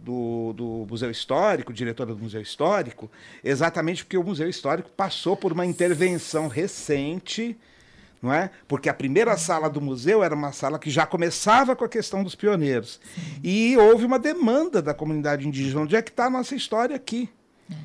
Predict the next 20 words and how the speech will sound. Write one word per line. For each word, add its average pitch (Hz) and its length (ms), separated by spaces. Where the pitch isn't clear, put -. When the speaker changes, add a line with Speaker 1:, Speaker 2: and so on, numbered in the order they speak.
Speaker 1:
E 156 60
aí 202 200
foi 269 200
feito 240 320
um 220 60
projeto 190 400
e - 40
foi 240 160
feita 233 280
uma 240 380
intervenção 214 800
no 151 80
museu, 180 560
né? 143 260
Hoje 151 320
você 196 280
entra, 175 480
a 160 60
primeira 160 380
sala 139 480